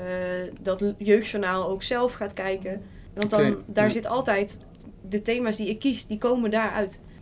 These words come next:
Speaker 1: Dus dan weten ze eigenlijk al wel een beetje. Ze kunnen echt dan al zelf wel inschatten van, "Oké, dit is echt actueel, dit speelt heel erg nu in Duitsland." Nou, dan weet ik eigenlijk bijna zeker dat ze daar iets over gaat vragen. En dan
Speaker 2: Hmm.
Speaker 1: kunnen ze daar ook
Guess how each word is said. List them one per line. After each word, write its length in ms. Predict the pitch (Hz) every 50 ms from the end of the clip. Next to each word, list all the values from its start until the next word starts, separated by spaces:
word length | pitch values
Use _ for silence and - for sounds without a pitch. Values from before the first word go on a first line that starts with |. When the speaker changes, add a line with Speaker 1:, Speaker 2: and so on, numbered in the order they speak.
| - -
Speaker 1:
Dus 160 | - 208 202 -
dan 360 | 208 202 202 196 190 185 - -
weten 340 | - 185 190 214 226 220 -
ze 80 | 202
eigenlijk 400 | - - 202 233 220 202 196 196
al 120 | 175 175 180
wel 120 | 180 180
een 80 | 185 185
beetje. 280 | 180 175 180 185 - 185
Ze 140 | 185 - 208
kunnen 220 | 208 226 214 -
echt 160 | - 240 - -
dan 160 | 202 196 190
al 140 | 175 185 190
zelf 220 | 196 190 190 190
wel 100 | 202 202
inschatten 500 | 185 202 208 208 - 208 202 202 - 190
van, 220 | 190 190 190 -
"Oké, 240 | 202 202 - 170 160 165
dit 160 | 190 202 202
is 100 | 220 214
echt 220 | - - 196 - -
actueel, 380 | - - - 202 196 214 240
dit 120 | 214 214 208
speelt 300 | - - 226 240 247 226
heel 160 | 240 247 220
erg 260 | - 226 220 220 220
nu 100 | 233 226
in 100 | 226 226
Duitsland." 560 | 220 214 220 220 - - 214 220 247 269 - - - - - - - -
Nou, 180 | - - 165
dan 80 | 165 170 175 175 180
weet 160 | 175 185 185 190
ik 100 | 190 185
eigenlijk 140 | 180 190
bijna 200 | 196 190 185 196
zeker 320 | 190 190 202 208 208 208 202
dat 160 | 208 208 208
ze 80 | - 202
daar 200 | 208 208 214 208
iets 140 | 208 208
over 160 | 208 202 196 196
gaat 100 | 208 -
vragen. 300 | - 208 214 196 165 147 143
En 0 |
dan 100 | - -
Speaker 2:
Hmm. 100 | 147 139
Speaker 1:
kunnen 180 | 135 139 143
ze 60 | - 180
daar 200 | 175 175 185 190
ook 220 | 196 190 - -